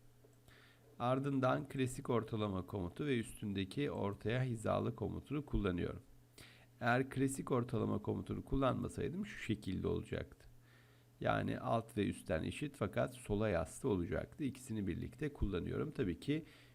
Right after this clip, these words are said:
görüntüye siz karar vereceğiniz için buradaki tüm kombinasyonları test etmelisiniz.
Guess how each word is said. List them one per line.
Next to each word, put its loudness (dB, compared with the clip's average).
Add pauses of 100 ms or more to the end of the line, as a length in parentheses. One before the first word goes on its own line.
(140)
görüntüye 2
siz -4
karar 2
vereceğiniz -2
için -4
buradaki 0 (320)
tüm -4
kombinasyonları 0
test 2
etmelisiniz. -4